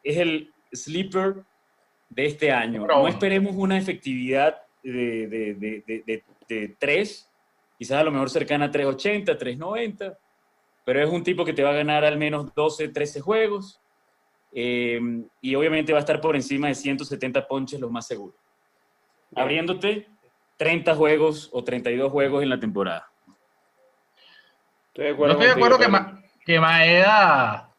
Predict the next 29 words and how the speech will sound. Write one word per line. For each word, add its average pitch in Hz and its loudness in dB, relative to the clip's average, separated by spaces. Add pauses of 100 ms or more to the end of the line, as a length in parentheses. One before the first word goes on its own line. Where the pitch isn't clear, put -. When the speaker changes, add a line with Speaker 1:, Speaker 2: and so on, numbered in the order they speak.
(140)
Speaker 2:
puede 170 4
tener 175 2
una 185 4
buena 180 2
temporada. 143 2
Ojo, 147 0
yo 123 -6
no 151 -2
veo 170 2
la 170 2
división 131 -4
tan 139 -4
fácil 127 -6
como 107 -10
la 101 -8
ves 107 -10
tú. 101 -20 (680)
Yo 127 0
creo 160 2
que 175 0
Chicago 131 -2
va 151 4
a 139 -4
ser 143 -4
el 143 -4
campeón 123 -4
de 131 -4
esa 135 -4
división. 113 -8